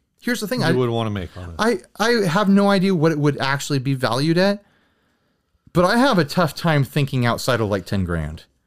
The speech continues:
Speaker 2: Right.
Speaker 1: Like, eh, maybe there's a collector out there that's like, "Thirty grand? Yeah, I've gotta snap this up," because it may, it's, it's late in Semi Mosley's life.
Speaker 2: Mm-hmm.
Speaker 1: So maybe it's one of the last ones he ever made or something like that.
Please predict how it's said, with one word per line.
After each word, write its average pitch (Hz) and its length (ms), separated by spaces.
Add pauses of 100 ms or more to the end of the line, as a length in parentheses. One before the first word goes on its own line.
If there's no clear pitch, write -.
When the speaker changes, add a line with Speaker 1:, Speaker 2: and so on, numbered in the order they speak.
(160)
Speaker 2:
Right. 82 320 (500)
Speaker 1:
Like, 180 260
eh, 202 320
maybe 202 340
there's 196 220
a 165 40
collector 156 400
out 139 120
there 127 160
that's 127 260
like, 117 140
"Thirty 156 400
grand? 143 500
Yeah, 110 500
I've 117 280
gotta 113 280
snap 110 340
this - 200
up," 165 160
because 110 320
it 107 100
may, 117 120
it's, 120 420
it's 123 240
late 123 480 (540)
in 120 160
Semi 123 280
Mosley's 120 460
life. 101 300
Speaker 2:
Mm-hmm. 92 240 (100)
Speaker 1:
So 117 260
maybe 117 280
it's 110 120
one 110 180
of 117 40
the 110 80
last 101 320
ones 104 200
he 101 120
ever 98 160
made 87 220
or 69 80
something - 280
like 85 160
that. 78 260